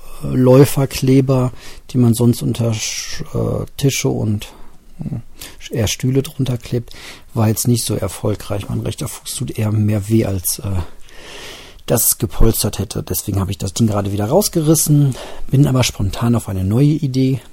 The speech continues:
gekommen, nämlich Pflaster. Ganz normale Pflaster, die man so zurechtschneiden kann. Die haben ja auch so eine Polsterung in der Mitte.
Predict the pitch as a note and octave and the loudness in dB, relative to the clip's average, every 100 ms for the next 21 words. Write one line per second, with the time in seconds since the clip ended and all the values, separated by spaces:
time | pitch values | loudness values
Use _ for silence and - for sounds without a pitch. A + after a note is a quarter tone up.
0 | - - B2 A#2 - B2+ A#2+ A#2 A2+ - | -14 -6 -2 -2 -2 2 4 4 2 -2
1 | - - - - - A2 A#2 B2+ C3+ C3+ | -16 -20 -20 -16 0 4 6 6 6 4
2 | C3+ C3+ - - - - _ - - _ | 2 0 -4 -12 -16 -20 _ -20 -20 _
3 | _ - - _ _ - - - D#3+ D3+ | _ -20 -20 _ _ -20 -14 -6 -4 -2
4 | - - - - - D#3 E3+ F#3+ - C3+ | -4 -8 -12 -20 -8 0 2 2 -2 -2
5 | A#2+ A#2 A#2+ B2 A#2 A#2 A2+ - - - | 2 2 2 2 2 0 -4 -8 -20 -6
6 | E3+ E3 - D#3+ D3+ D3+ - - - - | -2 -2 -2 0 0 0 -4 -16 -18 -14
7 | - A#2+ A2 G2+ G#2 - C3 C#3+ - - | -2 2 2 0 -4 -4 -2 -4 -4 -6
8 | B2+ B2 B2 A#2 B2+ A#2+ A#2+ - - A2 | -2 -2 -2 -4 -2 0 0 -4 -6 -2
9 | G2+ G#2+ - B2 C#3 B2 A#2+ - B2+ - | 0 0 -2 -4 -4 -6 -6 -2 0 0
10 | - B2 A#2+ A#2 A#2 A2+ - A#2+ | -4 -4 -2 0 0 0 0 -2